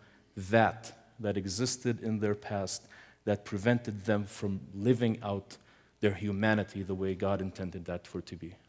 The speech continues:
So I think the challenge that I live in and the challenge I want to give you is, as we look into the people around us who we have labeled as enemies,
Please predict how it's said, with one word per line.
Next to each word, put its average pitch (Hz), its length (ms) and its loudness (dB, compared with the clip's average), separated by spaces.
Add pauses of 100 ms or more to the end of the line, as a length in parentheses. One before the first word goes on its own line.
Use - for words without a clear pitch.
(2000)
So 123 120 4
I 120 40 8
think 170 180 6
the 147 60 6
challenge 143 480 4
that 113 320 4
I 117 120 6
live 107 220 4
in 101 100 0
and 98 80 -4
the 98 60 -6
challenge 123 340 2
I 113 60 4
want 107 220 -2
to 98 80 -8
give 98 240 0
you 95 180 -2
is, 92 320 -6 (800)
as 120 180 6
we 135 100 8
look 151 220 6
into 123 520 2 (300)
the 110 100 0
people 127 520 0
around 113 400 4
us 107 200 -2
who 101 100 -4
we 113 220 2
have 104 200 -2
labeled 95 480 -2
as 95 220 -4
enemies, 85 540 -10